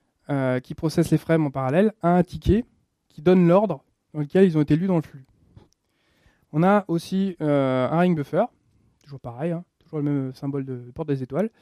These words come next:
Donc là, on a un tail qui va correspondre au numéro de ticket qu'on doit processer, pour avoir un peu le, le, le parallèle avec le disrupteur. Euh, donc on a, par chance, le thread avec le ticket un qui arrive, euh, dans notre structure,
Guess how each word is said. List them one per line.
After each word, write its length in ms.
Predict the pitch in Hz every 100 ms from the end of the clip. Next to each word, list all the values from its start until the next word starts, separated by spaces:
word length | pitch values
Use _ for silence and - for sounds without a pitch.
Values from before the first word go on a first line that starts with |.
| _ _ _ _ _ _ _ _
Donc 140 | 147 160
là, 180 | 185
on 160 | 185 165
a 60 | 160
un 160 | 156
tail 260 | - 190 185
qui 140 | 165
va 100 | 156
correspondre 600 | 151 170 170 - 190 165
au 80 | 151
numéro 240 | 160 180 180
de 60 |
ticket 300 | - 165 202
qu'on 120 | 214
doit 120 | 165 170
processer, 460 | 175 - 151 131 - _ _ _ _ _ _ _ _ _ _ _ _ _
pour 140 | - 135
avoir 140 | 139
un 60 | 139
peu 100 | 147
le, 240 | 135 127
le, 180 | 127 127
le 80 | 135
parallèle 300 | 139 143 151
avec 180 | 139
le 60 | 139
disrupteur. 460 | 131 - 131 139 _ _ _ _ _ _ _ _ -
Euh, 200 | 135 143
donc 220 | 165 160
on 100 | 196
a, 200 | 214 214 - _ _ _ _ _ _ _ _ _
par 180 | - 156
chance, 440 | - 180 165 - _ _ _
le 160 | 175 170
thread 260 | - 180 170
avec 160 | 147
le 60 | 151
ticket 280 | 156 160 151
un 140 | 160
qui 140 | 147 156
arrive, 320 | 147 156 139 - _ -
euh, 60 | 135
dans 140 | 143
notre 140 | 151
structure, 520 | - 143 - 185 262